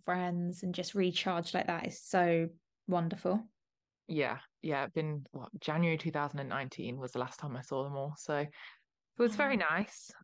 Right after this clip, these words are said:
Speaker 2: Although, as I was explaining to you, our first day back did not go to plan.
Speaker 1: Mm-hmm.
Speaker 2: Um, I won't tell the long story again, but I learned how to change a car battery and to jumpstart a car in torrential rain. So that was all good
Speaker 1: <laughs>
Speaker 2: fun.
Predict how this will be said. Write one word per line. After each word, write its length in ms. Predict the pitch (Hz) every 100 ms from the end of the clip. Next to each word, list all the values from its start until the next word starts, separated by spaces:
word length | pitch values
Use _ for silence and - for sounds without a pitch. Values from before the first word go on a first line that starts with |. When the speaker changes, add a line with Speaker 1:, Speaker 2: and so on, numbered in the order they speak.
| _
Speaker 2:
Although, 320 | 190 180 185 175
as 140 | 180
I 60 | 175
was 100 | 170
explaining 480 | 170 - 170 165 160
to 140 | -
you, 180 | 160 160
our 80 | 160 -
first 240 | 160 160
day 140 | 160
back 340 | 156 151 147 -
did 140 | 160
not 220 | 160 151 -
go 140 | 143
to 100 | 143
plan. 400 | - 143 139 151 151 -
Speaker 1:
Mm-hmm. 180 | 156 147 143
Speaker 2:
Um, 140 | 139 147 _ _ _
I 60 | 175
won't 260 | 180 156 -
tell 140 | 151
the 100 | 143
long 220 | 147 143
story 360 | - 151 143 143
again, 380 | 143 147 151 147
but 280 | 147 143 - _ _ _ -
I 80 |
learned 260 | 160 165 156
how 200 | 160 160
to 120 | 160
change 320 | - 170 165
a 60 | 160
car 260 | - 175 170
battery 500 | 139 - 156 156 151
and 220 | 160 160
to 80 | -
jumpstart 480 | 156 - - 156
a 40 | -
car 420 | - 170 147 160 - _ _ _ _
in 220 | 180 175
torrential 440 | 175 190 185 196 202
rain. 400 | 214 277 165 156
So 240 | - 170
that 160 | 185 -
was 240 | 190 180 -
all 140 | 190 185
good 200 | 175 175
Speaker 1:
<laughs> 120 | -
Speaker 2:
fun. 300 | 170 180 226